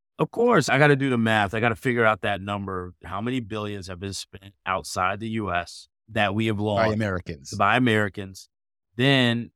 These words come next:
Speaker 1: just a roundabout number on how much money is spent in youth soccer to not produce pros. And then that would
Speaker 2: Mm. <laughs>
Speaker 1: show you the true number.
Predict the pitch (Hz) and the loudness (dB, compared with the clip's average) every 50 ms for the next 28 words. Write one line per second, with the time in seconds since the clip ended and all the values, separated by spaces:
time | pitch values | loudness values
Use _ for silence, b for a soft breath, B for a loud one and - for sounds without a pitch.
0 | _ - 110 110 117 110 - 113 104 101 95 101 110 113 120 123 123 123 117 110 | _ -12 -4 -4 -4 -4 -4 -8 -8 -8 -6 -4 -2 0 0 0 0 0 2 4
1 | 123 117 117 104 110 113 110 110 107 107 101 95 87 98 104 110 123 123 110 - | 4 4 4 4 0 -4 -4 -4 -4 -6 -8 -8 -6 -4 -2 0 0 0 -2 -4
2 | - - 117 113 113 113 110 107 - - _ - 113 110 90 101 110 107 107 113 | -12 -10 -6 -6 -6 -4 -6 -8 -10 -10 _ -2 -2 -2 -2 -6 -10 -8 -8 -8
3 | 98 - - 110 104 98 95 - 107 95 - - 92 95 98 107 - _ _ - | -6 -2 2 2 2 2 0 -4 -10 -10 -10 -12 -12 -8 -8 -8 -8 _ _ -16
4 | 110 104 107 107 - _ - 104 95 90 90 87 87 - - - _ - - 180 | -12 -10 -10 -10 -10 _ -10 -8 -8 -8 -8 -10 -12 -16 -18 -18 _ -4 -2 0
5 | 190 202 208 190 220 226 240 269 226 190 - - 185 180 175 180 170 160 160 160 | 2 2 2 4 4 4 4 2 0 0 0 2 2 2 4 4 4 2 2 0
6 | - - - 226 226 220 214 190 196 208 190 175 170 123 - | -2 -2 0 2 2 2 2 4 6 6 6 4 2 -10 -12